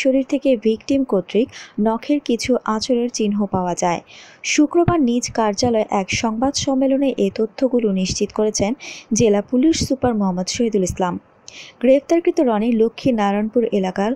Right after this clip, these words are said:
খলিল মিয়ার ছেলে। পুলিশ সুপার জানান, নিহত শিক্ষার্থীর মৃতদেহ উদ্ধারের পরপর পুলিশের একাধিক দল পৃথক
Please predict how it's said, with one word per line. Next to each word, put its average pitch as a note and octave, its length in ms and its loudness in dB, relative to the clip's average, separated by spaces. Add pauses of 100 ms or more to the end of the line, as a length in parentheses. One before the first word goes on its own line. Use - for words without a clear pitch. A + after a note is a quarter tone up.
খলিল A#3 340 0
মিয়ার F3+ 340 -2
ছেলে। F#3 220 0 (500)
পুলিশ G#3+ 400 2
সুপার G3 300 0
জানান, A3+ 300 0 (320)
নিহত C#4 280 2 (160)
শিক্ষার্থীর C4+ 520 0
মৃতদেহ A#3+ 480 2 (120)
উদ্ধারের G3 560 -2
পরপর A3+ 400 -2
পুলিশের G#3+ 560 -2
একাধিক B3 460 -2 (140)
দল G3 180 0 (380)
পৃথক D4 360 2